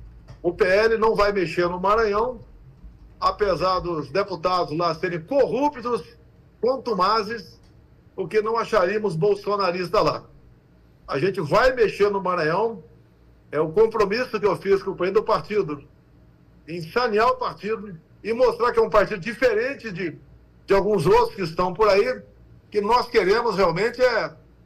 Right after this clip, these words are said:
um partido do povo que possa confiar. Então a declaração de agora há pouco, se é verdadeira, já que eu não posso conversar com o presidente,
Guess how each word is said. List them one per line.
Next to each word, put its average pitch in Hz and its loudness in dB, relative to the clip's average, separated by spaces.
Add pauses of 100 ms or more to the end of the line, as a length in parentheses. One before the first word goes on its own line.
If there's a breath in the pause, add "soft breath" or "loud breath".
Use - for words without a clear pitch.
um 180 -8
partido 196 0
do 226 -12
povo 247 0
que - -20
possa 247 2
confiar. 277 0 (720)
Então 180 0
a 214 6
declaração 202 2
de 175 0
agora 180 2
há 170 -4
pouco, 160 -6
se 165 -4
é 190 2
verdadeira, 170 -2
já 156 -4
que 156 -10
eu 170 -10
não 156 -10
posso 170 -2
conversar 143 -2
com 147 -10
o - -12
presidente, 190 -2